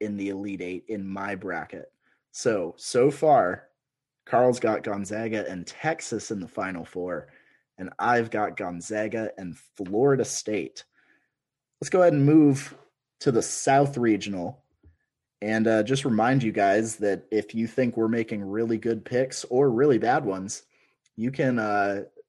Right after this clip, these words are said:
stack up against us. Join, uh, our Sports Waves group on E S P N Tournament Challenge.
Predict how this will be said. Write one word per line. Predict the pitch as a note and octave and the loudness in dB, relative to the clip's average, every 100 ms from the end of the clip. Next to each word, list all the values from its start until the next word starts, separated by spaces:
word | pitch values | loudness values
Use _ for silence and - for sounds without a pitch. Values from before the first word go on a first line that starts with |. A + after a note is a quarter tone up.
| _ - | _ -12
stack | - - B2+ C#3 | -4 2 2 4
up | C3+ A#2+ | 0 2
against | A#2+ C3+ C#3 | 2 0 -2
us. | F#2 D2+ - - - | -8 -8 -12 -16 -14
Join, | B2 A#2 B2+ B2+ A2 | -2 2 2 2 0
uh, | A2 G#2 G2+ E2+ | 0 0 0 -2
our | G#2 | -4
Sports | - - C3 C3 | 0 4 4 4
Waves | B2 G#2 | 0 0
group | G#2 A#2+ C#3 D3 | -4 0 0 2
on | G#2 G#2 | 0 0
E | A2+ | -4
S | A#2 - | -4 -4
P | A#2+ | -4
N | G#2+ | -4
Tournament | G#2+ A#2 A2 F2 | -4 -4 -4 -6
Challenge. | - G2+ A#2 C#3+ E3 C#3+ | -6 -4 -2 -2 -2 -8